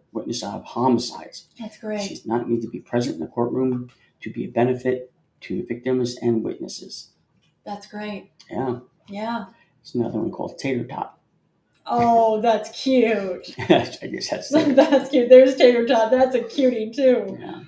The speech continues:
Speaker 2: Oh, man.
Speaker 1: He, he looks a little more, uh,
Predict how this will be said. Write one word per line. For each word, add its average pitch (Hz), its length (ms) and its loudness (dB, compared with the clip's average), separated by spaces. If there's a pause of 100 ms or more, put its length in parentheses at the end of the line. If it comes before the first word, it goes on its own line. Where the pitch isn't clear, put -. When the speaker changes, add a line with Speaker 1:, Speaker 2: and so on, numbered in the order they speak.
(800)
Speaker 2:
Oh, 277 340 0
man. 214 840 -6 (380)
Speaker 1:
He, 123 80 -12 (260)
he 123 80 -4
looks 117 220 -8
a 117 40 -18
little 113 200 -4
more, 117 340 -4
uh, 110 120 -8